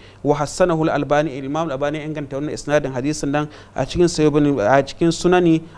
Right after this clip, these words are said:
a Sahih Sunani Nasa'i, a cikin wato littafin da yayi na takhrijin hadisin ainihin Sunan Nasa'i, ya inganta shi a lamban hadisi na dubu biyu da ɗari ɗaya da ainihin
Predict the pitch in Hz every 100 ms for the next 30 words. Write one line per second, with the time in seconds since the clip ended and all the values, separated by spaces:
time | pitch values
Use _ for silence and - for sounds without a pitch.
0 | - 147 - 175 175 170 165 160 135 110
1 | 131 147 139 123 131 - 160 165 147 139
2 | 143 170 160 160 135 135 143 151 156 -
3 | - - 147 160 147 151 151 131 139 147
4 | 143 139 139 147 151 143 120 139 139 143
5 | 233 - - - 147 165 170 151 143 -
6 | 139 151 156 143 131 151 156 143 135 143
7 | 151 143 160 151 117 135 - 147 139 131
8 | 135 139 143